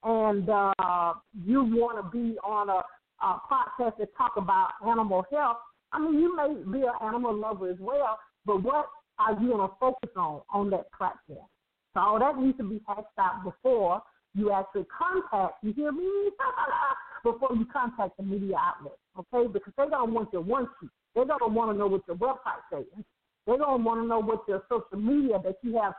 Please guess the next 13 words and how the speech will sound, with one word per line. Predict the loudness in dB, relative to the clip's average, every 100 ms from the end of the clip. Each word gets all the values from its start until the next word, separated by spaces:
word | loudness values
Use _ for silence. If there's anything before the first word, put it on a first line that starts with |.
| -2
social | -2 -2 -10
proof. | -2 0 0 _ _ 0
All | 4 4
that | 2 2 -2
information | 0 0 0 -2 -4
they | 0 0
actually | -2 -6
gonna | -10 -10
wanna | -10 -12 -10
know, | -10 -12 _
okay? | -12 -2 -2 -2 -12 _ _ _ _ -6
And | 0
actually, | 0 0 -2